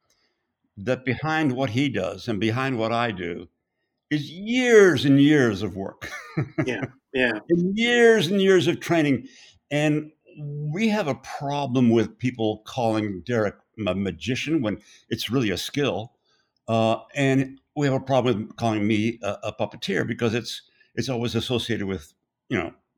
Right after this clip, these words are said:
Speaker 1: puppets are cute and they're for children, and, uh, magicians just, uh, you know, pull doves out of their, their, their coats. That kind of perception, when really,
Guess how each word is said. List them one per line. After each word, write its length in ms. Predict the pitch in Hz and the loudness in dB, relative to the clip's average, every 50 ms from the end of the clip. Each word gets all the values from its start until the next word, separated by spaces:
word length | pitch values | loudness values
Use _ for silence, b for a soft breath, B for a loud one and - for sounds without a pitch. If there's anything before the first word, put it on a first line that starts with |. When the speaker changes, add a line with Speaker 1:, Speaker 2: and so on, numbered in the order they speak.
| _ | _
Speaker 1:
puppets 260 | - 127 123 - 107 - | -6 -6 -6 -6 -8 -10
are 80 | 113 | -10
cute 280 | 110 - - 123 127 - | -10 -6 -4 -4 -4 -2
and 80 | - 107 | -4 -6
they're 60 | 104 | -6
for 100 | 110 104 | -6 -8
children, 420 | - - 117 110 98 113 151 156 B B B B B B B B _ - | -6 -4 -4 -2 -2 -2 -4 -6 B B B B B B B B _ -4
and, 340 | 113 117 117 107 110 113 - - | 0 0 2 2 0 -2 -4 -4
uh, 200 | 123 113 110 - - | -2 -2 -2 -2 -2
magicians 580 | 120 110 117 85 - 135 - - 120 110 85 | -2 -2 -2 -2 -2 -4 -2 -2 -2 -4 -2
just, 300 | 82 113 110 - - _ _ _ - | -2 -4 -4 -4 -8 _ _ _ -4
uh, 220 | 104 101 98 101 101 - | -2 0 0 -2 -4 -4
you 60 | 123 | -4
know, 160 | 107 95 98 | -4 -4 -4
pull 220 | 92 - - 127 123 | -6 -4 -2 -2 -2
doves 340 | 98 - 156 180 143 101 | 0 -2 -4 -4 -2 -2
out 140 | 104 98 90 | -2 -4 -2
of 40 | 87 | -4
their, 180 | 90 82 78 - _ _ _ _ _ | -4 -6 -6 -8 _ _ _ _ _
their, 300 | 101 98 95 90 87 - - | -4 -2 -2 -2 -2 -4 -4
their 280 | 92 87 87 90 - | -6 -4 -4 -6 -8
coats. 440 | - - - 104 82 78 - - B B B B B B B B B _ | -4 -2 0 0 0 0 -4 -12 B B B B B B B B B _
That 240 | 123 160 165 170 - | -2 -2 -2 -2 -2
kind 160 | - 170 156 | -4 -4 -4
of 80 | 151 - | -2 -2
perception, 680 | 131 113 - - 170 180 185 - - 107 107 113 B B B B B B B | -2 -2 -2 -2 -4 -4 -4 -6 -6 -4 -4 -4 B B B B B B B
when 300 | - 135 147 143 135 120 | 0 4 6 6 6 6
really, 540 | 120 165 220 247 214 160 113 104 127 - - | 4 4 2 2 2 2 2 0 -2 -4 -8